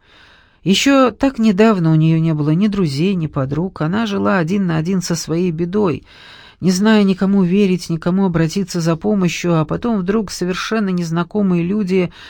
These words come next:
откликнулись на её горе, поверили ей. Хоть Дианина история не казалась правдоподобной, помогли ей.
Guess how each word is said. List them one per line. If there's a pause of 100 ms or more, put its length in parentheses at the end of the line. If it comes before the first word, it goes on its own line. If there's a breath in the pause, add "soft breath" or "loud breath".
(120)
откликнулись
на
её
горе,
поверили
ей. (300 loud breath)
Хоть
Дианина
история
не
казалась
правдоподобной,
помогли
ей.